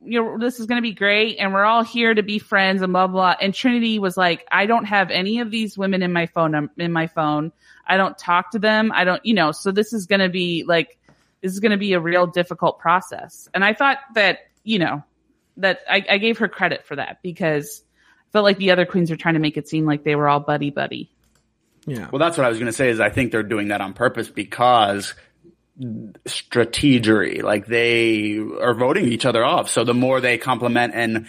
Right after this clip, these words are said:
Speaker 3: lift each other up, the safer they feel.
Speaker 2: All right, very good. Let's get into the, um,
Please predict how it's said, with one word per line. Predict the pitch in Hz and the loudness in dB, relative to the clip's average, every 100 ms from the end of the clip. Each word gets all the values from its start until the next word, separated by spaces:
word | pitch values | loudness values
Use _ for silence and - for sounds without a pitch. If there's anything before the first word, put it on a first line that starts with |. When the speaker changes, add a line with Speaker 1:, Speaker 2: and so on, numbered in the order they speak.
| - - | -10 -6
Speaker 3:
lift | 127 123 | -2 -2
each | 113 123 | 0 0
other | 117 123 | 2 2
up, | 120 - - _ | 2 -2 -10 _
the | 113 | -8
safer | - 110 104 95 | -2 -2 -2 -6
they | 95 | -10
feel. | - 98 98 98 _ _ _ _ _ _ _ - - | -14 -12 -12 -14 _ _ _ _ _ _ _ -20 -6
Speaker 2:
All | 160 151 | 2 4
right, | 147 135 131 | 4 2 0
very | 123 151 156 | 0 2 2
good. | 135 147 135 | 2 2 4
Let's | 220 - | 2 0
get | 277 269 | 0 2
into | 247 214 220 196 170 143 | 2 0 2 4 4 2
the, | 135 135 123 | 2 2 2
um, | 131 123 117 123 | 0 2 0 -2